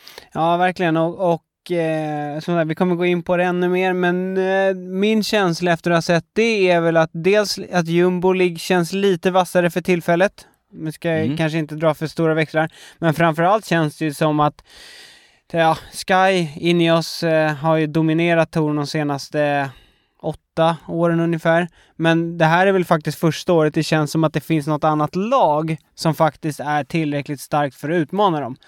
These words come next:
Speaker 1: Så det ska bli
Speaker 2: Äntligen en värdig motståndare.
Speaker 1: Ja, det ska bli spännande att se. Nu drar ju också, eh, Kriterium du Dauphiné igång här i veckan, så att då får vi,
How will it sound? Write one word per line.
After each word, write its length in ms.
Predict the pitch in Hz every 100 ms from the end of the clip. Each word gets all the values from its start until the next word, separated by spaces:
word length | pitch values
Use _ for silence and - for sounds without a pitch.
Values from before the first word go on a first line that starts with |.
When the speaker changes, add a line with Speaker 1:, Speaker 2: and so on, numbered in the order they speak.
| _
Speaker 1:
Så 140 | -
det 120 | 170
ska 240 | 175 185 135
bli 100 | 165 165
Speaker 2:
Äntligen 80 | 117
en 160 | 117 101 - - -
värdig 600 | 110 120 110 98 104 -
motståndare. 540 | 110 110 101 - 117 208
Speaker 1:
Ja, 40 |
det 80 | 214
ska 140 | -
bli 100 | 208
spännande 380 | 196 214 196 196
att 80 | 185
se. 160 | 214 185
Nu 160 | 185
drar 160 | 180 190
ju 80 | 190
också, 520 | 175 - 185 170 170
eh, 240 | 170 175
Kriterium 560 | 165 185 175 190 180 175
du 100 | 175
Dauphiné 580 | 170 165 196 196 190 180
igång 240 | 165 156
här 160 | 156 151
i 260 | 151 160 156
veckan, 380 | 156 - 147
så 80 | 143
att 180 | 151 -
då 240 | 160 160
får 180 | 151 170
vi, 300 | 160 160 151